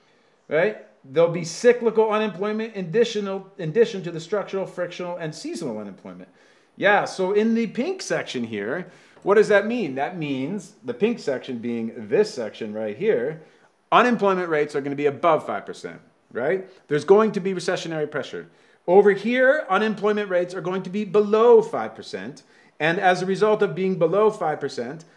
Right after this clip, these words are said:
there's going to be inflationary pressure because those kids have a job and they're gonna spend money, right? The elves are not gonna save all their money. They're gonna spend it maybe on cookies. Uh, cookies, 'cause they already have cookies for free, probably.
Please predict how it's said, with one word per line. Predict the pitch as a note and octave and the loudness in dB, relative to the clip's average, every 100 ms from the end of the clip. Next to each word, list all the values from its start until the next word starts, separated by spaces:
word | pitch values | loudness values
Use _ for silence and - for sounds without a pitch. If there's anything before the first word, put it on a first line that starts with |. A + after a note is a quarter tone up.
| - | -4
there's | D#3 | -4
going | D#3 F#3+ | 2 0
to | D#3+ | 2
be | E3 G3+ | -4 -2
inflationary | A#3+ C4 B3+ G3+ F3+ - C#3+ C3+ | 4 4 4 2 0 0 -2 -4
pressure | C3+ C3 D3 D#3+ | -2 -6 -4 -6
because | D3+ D#3+ E3 - | -6 -6 -6 -6
those | C3+ E3+ F#3+ | -2 0 2
kids | G3+ G#3+ | 2 0
have | F3+ F3+ | 2 0
a | |
job | D#3 F3 F#3 E3+ | 0 2 2 2
and | D#3 | -2
they're | D#3 | -4
gonna | D#3+ | -6
spend | - E3+ D#3 | -6 -6 -6
money, | D3 F3 F2+ - _ _ | -6 -6 -8 -14 _ _
right? | G2+ A2 C3+ | -10 -8 -6
The | C3 | 0
elves | F3+ F#3 D#3+ B2+ - - _ - | 4 4 2 -2 -14 -20 _ 0
are | C#3+ | 2
not | F3+ G#3+ F3+ | 6 4 2
gonna | F3+ | -2
save | E3 A#3+ A3 | 2 4 6
all | G#3+ | 6
their | A3 A#3 | 6 6
money. | C#4+ D4 F#3 | 4 4 4
They're | G3 | 4
gonna | A#3 B3+ | 6 4
spend | - - D#4+ D4 | 2 4 4 6
it | B3 | 4
maybe | B3 D#4 D#4 | 6 2 4
on | C#4+ C#4 | 4 6
cookies. | G4 - G3+ A#2+ | 2 2 -4 -6
Uh, | A#2 A2 A2 | -8 -10 -10
cookies, | G2+ F2+ G2+ - _ _ _ _ - | -10 -12 -16 -18 _ _ _ _ -12
'cause | A2 | -4
they | A2+ | -2
already | A2 A2 G#2 | -2 -2 -2
have | A#2 A2+ | -2 -4
cookies | F#2 F#2 F2+ | -8 -10 -14
for | F#2 | -14
free, | - A#2 F2 | -12 -10 -8
probably. | G2 F2+ F2+ | -8 -8 -12